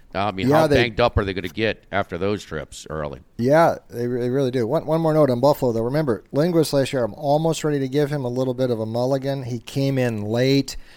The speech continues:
Speaker 2: but unlike Albin, he wasn't on staff. He was at Michigan, where he'd just been hired as a defensive coordinator, and then they, when Leopold left in May,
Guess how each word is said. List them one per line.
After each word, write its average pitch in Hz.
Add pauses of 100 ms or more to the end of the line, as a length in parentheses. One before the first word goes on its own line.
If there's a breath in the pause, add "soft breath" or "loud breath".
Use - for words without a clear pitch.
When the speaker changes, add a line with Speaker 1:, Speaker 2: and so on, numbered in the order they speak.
(160 loud breath)
Speaker 2:
but 113
unlike 131
Albin, 131
he 117
wasn't 120
on 98
staff. 131 (280 soft breath)
He 123
was 117
at 95
Michigan, 120
where 95
he'd 98
just 120
been 113
hired 120
as 101
a 107
defensive 113
coordinator, 113
and 113
then 135
they, 117 (240)
when 113
Leopold 127
left 120
in 95
May, 135